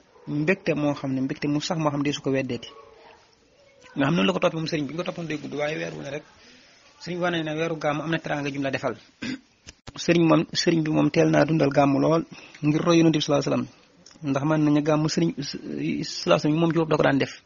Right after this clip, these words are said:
Ndax danaan, da daan woor bisub altine. Bi ñu ko ko laajee,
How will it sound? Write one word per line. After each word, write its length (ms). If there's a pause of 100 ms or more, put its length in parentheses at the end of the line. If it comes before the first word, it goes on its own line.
(800)
Ndax 180
danaan, 320 (200)
da 120
daan 180
woor 320
bisub 280
altine. 320 (240)
Bi 100
ñu 60
ko 60
ko 100
laajee, 360